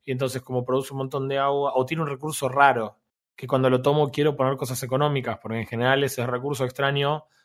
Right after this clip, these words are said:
este juego lo traduce a multiplicarte lo que produce un tipo de recurso si vos construís el edificio correcto ahí.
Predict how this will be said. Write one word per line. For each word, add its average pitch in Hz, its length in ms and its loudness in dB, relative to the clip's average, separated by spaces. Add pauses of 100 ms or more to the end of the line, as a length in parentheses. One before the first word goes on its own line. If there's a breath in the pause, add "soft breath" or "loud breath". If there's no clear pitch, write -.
(120)
este - 180 -4
juego 139 220 2
lo 135 320 0
traduce 135 540 2
a 131 340 0 (300 soft breath)
multiplicarte 135 1300 0
lo 123 220 2
que 127 120 -4
produce 131 440 0
un 135 200 2
tipo 131 320 0
de 120 100 0
recurso 123 520 -8
si 120 120 -8
vos 120 180 0
construís 127 360 -4
el 117 100 -4
edificio 117 380 -4
correcto 117 320 -2
ahí. 135 160 0